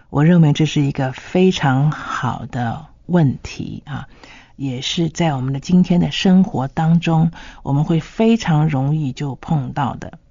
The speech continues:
贷款买房子的这一件事情，可能啊，绝大部分的人都认为这是当然的事，也包括基督徒在内。今天啊，许多社会上面的事情，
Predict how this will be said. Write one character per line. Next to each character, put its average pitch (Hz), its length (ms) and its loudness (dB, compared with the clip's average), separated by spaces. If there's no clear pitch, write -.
贷 202 240 4
款 - 400 -4
买 127 300 -4
房 143 440 2
子 208 140 2
的 160 140 0
这 156 160 -2
一 131 100 -4
件 139 280 -2
事 - 180 -8
情， 131 400 -6
可 - 260 -8
能 123 460 -2
啊， 139 280 -10
绝 151 300 0
大 202 420 0
部 - 180 -2
分 165 240 2
的 139 120 2
人 123 320 0
都 165 260 0
认 160 380 4
为 104 200 -2
这 143 100 -2
是 127 200 -8
当 156 400 0
然 127 260 -6
的 139 140 -8
事， - 320 -6
也 117 180 -6
包 147 380 -2
括 131 320 -4
基 156 160 -6
督 170 180 0
徒 123 480 -6
在 120 260 -6
内。 120 240 -8
今 269 200 4
天 247 460 6
啊， 160 200 0
许 143 300 -2
多 160 260 0
社 160 380 0
会 151 220 -2
上 147 240 -2
面 139 180 -2
的 113 140 -10
事 - 200 -6
情， - 260 -8